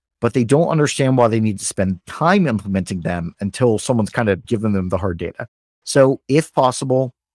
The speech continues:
just start, just go, just start doing these things. See what it gives you.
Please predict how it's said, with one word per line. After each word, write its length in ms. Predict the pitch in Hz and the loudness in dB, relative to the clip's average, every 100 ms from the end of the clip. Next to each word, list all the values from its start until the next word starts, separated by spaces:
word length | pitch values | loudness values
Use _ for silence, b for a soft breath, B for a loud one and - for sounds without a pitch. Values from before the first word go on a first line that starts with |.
| _ | _
just 180 | 160 160 | -4 -4
start, 400 | - 117 170 - _ _ | -4 -4 -4 -8 _ _
just 260 | - 139 - | -12 -12 -8
go, 480 | 110 110 160 139 110 b - | -2 0 0 -2 -6 b -12
just 180 | - | -8
start 240 | - 190 165 | -4 -2 0
doing 260 | 120 127 | 0 0
these 180 | 131 104 | 0 -4
things. 420 | - 76 76 - - _ - | -6 -12 -14 -18 -20 _ -14
See 300 | - - 156 | -8 -4 -2
what 160 | 170 | 0
it 100 | 165 | 0
gives 300 | 117 123 120 | 0 -2 -2
you. 260 | 127 131 | -4 -4